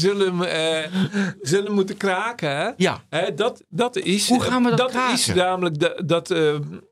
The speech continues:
Speaker 1: element dat we met grotere groepen, zeg maar, eh, dingen delen die we met elkaar gemeen hebben. Of, ehm, hè, of bijvoorbeeld, eh, zoiets als nieuws. Hè?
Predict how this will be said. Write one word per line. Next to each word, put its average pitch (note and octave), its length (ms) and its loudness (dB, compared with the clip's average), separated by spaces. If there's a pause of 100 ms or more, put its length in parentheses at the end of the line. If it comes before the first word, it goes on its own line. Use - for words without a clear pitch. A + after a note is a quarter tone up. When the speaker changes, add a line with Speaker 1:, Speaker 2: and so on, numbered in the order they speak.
(720)
Speaker 1:
element E3 560 0
dat D#3 160 0
we D#3 340 0
met D#3 300 0
grotere F#3+ 640 2
groepen, A3+ 640 2 (400)
zeg F#3 220 -2
maar, F3 320 0
eh, C#3+ 260 0
dingen F3 300 2
delen D#3+ 480 2
die D#3 140 0
we E3+ 80 4
met E3 120 2
elkaar D#3+ 260 -2
gemeen C#3 400 0
hebben. A#2+ 240 -2
Of, D#3 280 -4 (100)
ehm, C#3 340 -2 (160)
hè, G#3+ 300 0
of - 220 -2
bijvoorbeeld, E3 480 2
eh, D#3 220 0 (220)
zoiets F3 340 0
als D3+ 140 2
nieuws. E3 440 2 (540)
Hè? C#3 100 0